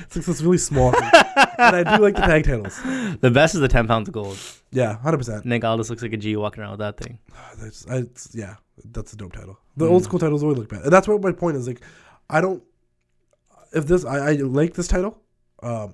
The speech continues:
Speaker 1: you know, like what I said with the Universal title, like, I'm okay with it because I understand this is the title, the titles of this era. But if they can pump out more titles like this, an Intercontinental title and, like, the women's tag team titles, those look nice.
Speaker 2: Yeah, the women's tag titles are really nice.
Speaker 1: You know what I mean? Like,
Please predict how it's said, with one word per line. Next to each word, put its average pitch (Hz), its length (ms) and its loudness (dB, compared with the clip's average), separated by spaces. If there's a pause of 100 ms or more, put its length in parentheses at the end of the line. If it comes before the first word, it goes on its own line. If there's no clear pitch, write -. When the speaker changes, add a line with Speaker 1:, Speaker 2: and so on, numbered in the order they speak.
Speaker 1:
you 151 120 0
know, 160 60 2
like 151 200 -2
what 165 100 6
I 175 40 6
said 170 140 0
with 156 80 -4
the 147 40 -6
Universal 139 320 -4
title, 110 60 -8
like, 110 100 -14
I'm 139 200 -2
okay 143 180 -4
with 151 160 -4
it 160 60 -6
because 131 220 -8
I 127 40 -4
understand 131 320 -8
this 120 80 -12
is - 80 -16
the 131 80 -12
title, 117 340 -6
the 120 100 -12
titles 120 300 -10
of 104 80 -16
this 110 160 -20
era. 120 280 -12 (340)
But 156 80 2
if 151 80 0
they 196 60 2
can 202 80 0
pump 165 180 0
out 156 100 -4
more 143 160 -2
titles 131 320 -2
like 127 240 -6
this, 123 200 -8 (180)
an 123 120 -4
Intercontinental 120 640 -6
title 151 320 -6 (320)
and, 131 80 -2
like, 127 140 2
the 127 60 -2
women's 127 260 -2
tag 120 220 -2
team 151 100 -10
titles, 151 320 -6
those 151 180 -4
look 185 140 -12
nice. 180 380 -16
Speaker 2:
Yeah, - 340 -14
the 123 100 -8
women's 117 220 -4
tag 110 200 -2
titles 117 200 -2
are 107 80 -2
really 104 240 -4
nice. 101 180 -4
Speaker 1:
You 131 60 0
know 143 60 0
what 135 80 -2
I 135 40 -6
mean? 160 160 -2
Like, 127 140 -6